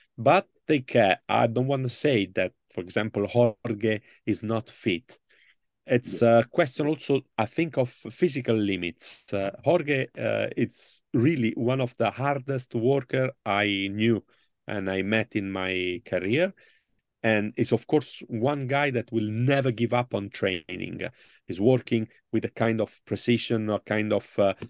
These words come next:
Speaker 1: uh, dedication that, uh, is not common. But I think that there is physically a kind of, uh, somehow limit, uh,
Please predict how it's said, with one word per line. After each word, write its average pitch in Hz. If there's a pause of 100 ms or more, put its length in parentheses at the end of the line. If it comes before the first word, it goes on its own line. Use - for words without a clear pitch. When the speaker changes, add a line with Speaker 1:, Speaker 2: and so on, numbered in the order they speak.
(160)
Speaker 1:
uh, 107
dedication 123
that, 98 (100)
uh, 95
is 95
not 107
common. 151 (680)
But 160
I 156
think 196
that 139
there 135
is 147
physically 98
a 95
kind 147
of, 123
uh, 113 (300)
somehow 110 (180)
limit, 180
uh, 196